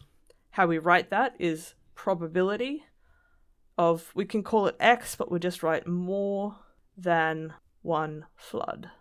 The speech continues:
which is, uh, for mathematical reasons, equal to one minus probability of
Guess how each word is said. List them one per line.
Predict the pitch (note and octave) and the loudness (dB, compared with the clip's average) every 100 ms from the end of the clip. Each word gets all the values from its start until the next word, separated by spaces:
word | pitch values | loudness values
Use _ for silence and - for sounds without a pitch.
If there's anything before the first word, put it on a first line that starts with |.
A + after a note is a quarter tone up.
| _ _ _ | _ _ _
which | G3 A3+ | -6 2
is, | A3 F#3+ - | 2 2 0
uh, | G#3 F3+ - | 4 4 4
for | - G3+ F#3 F3+ - | 2 2 4 2 2
mathematical | F#3 A3+ E4 - A3+ | 2 4 2 2 2
reasons, | F3+ F3 F3 E3+ - | 2 2 -2 -4 -4
equal | G#3 G#3 | -6 -6
to | G#3 - E3+ E3+ | -8 -4 -2 -2
one | - E3+ D#3+ E3 F3 | -2 0 0 -4 -8
minus | F3 E3 D#3+ D3+ D#3 - - _ _ _ _ | -4 -2 -2 -4 -8 -10 -18 _ _ _ _
probability | F#3+ E3 E3 D#3+ D#3 D#3 E3 - | -6 -2 2 2 2 -2 -4 -8
of | - D3+ D#3 - | -6 -6 -6 -14